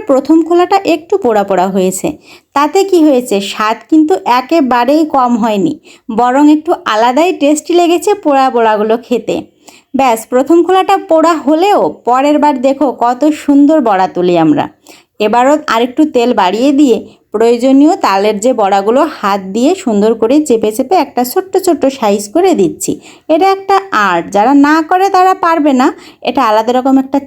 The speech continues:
চেষ্টা। হাতে মাঝে মাঝে একটু জল লাগিয়ে নিতে হবে, না হলে ওই তালের আটাটা উল্টে হাতেই থেকে যাবে,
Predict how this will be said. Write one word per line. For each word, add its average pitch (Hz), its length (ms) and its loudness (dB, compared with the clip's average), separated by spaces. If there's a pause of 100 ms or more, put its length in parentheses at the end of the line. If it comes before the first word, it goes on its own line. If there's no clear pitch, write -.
চেষ্টা। 196 340 -2 (300)
হাতে 220 320 -2
মাঝে 240 260 0
মাঝে 277 200 2
একটু 294 200 -2
জল 214 300 0
লাগিয়ে 247 340 0
নিতে 294 160 0
হবে, 302 200 0
না 294 160 4
হলে 294 220 2
ওই 311 120 2
তালের 247 320 0
আটাটা 262 360 0
উল্টে 285 320 2
হাতেই 226 420 -2
থেকে 247 320 -2
যাবে, 165 260 0